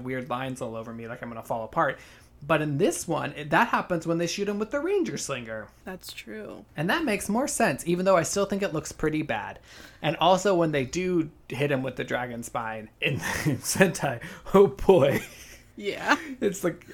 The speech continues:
Speaker 1: they, they're like, "Yeah, well, we have this human monster. Let's just impale him." And you're like, "What?"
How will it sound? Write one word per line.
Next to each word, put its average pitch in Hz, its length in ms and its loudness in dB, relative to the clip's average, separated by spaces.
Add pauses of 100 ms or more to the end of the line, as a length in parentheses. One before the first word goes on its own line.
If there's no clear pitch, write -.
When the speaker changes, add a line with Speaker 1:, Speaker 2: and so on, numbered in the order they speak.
(140)
Speaker 1:
they, 190 260 6
they're 196 160 2
like, 156 300 0
"Yeah, 196 260 4
well, 147 140 4
we 175 100 2
have 202 140 0
this 202 160 -4
human 170 260 0
monster. 143 380 0
Let's - 340 -12
just - 360 -10
impale 104 680 -10
him." 101 400 -14
And 123 100 -12
you're 110 120 -10
like, 101 160 -14 (280)
"What?" 92 320 -16